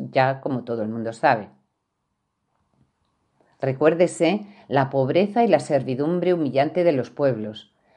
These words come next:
la rigidez gremial, el esfuerzo que tuvo que emplear el pueblo, la burguesía, en transporte, el comercio,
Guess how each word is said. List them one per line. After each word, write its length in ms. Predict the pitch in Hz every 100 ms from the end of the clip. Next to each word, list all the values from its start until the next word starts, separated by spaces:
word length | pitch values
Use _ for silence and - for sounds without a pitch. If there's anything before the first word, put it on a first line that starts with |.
| _ -
la 160 | 147
rigidez 560 | 143 143 - 135 175 214
gremial, 640 | 214 143 123 127 117 101 _ _ _ _ -
el 180 | 160 151
esfuerzo 480 | 139 - 196 226
que 100 | 247
tuvo 320 | 202 175 190 208
que 80 |
emplear 440 | 170 135 135 139 170
el 180 | 160 117
pueblo, 560 | - 156 131 107 101 -
la 160 | 117
burguesía, 760 | 117 120 113 101 - 156 113 101 - _ _ _ -
en 180 | 123
transporte, 680 | 120 113 - 151 143 135 113
el 140 | 110 -
comercio, 680 | 117 131 143 135 131 110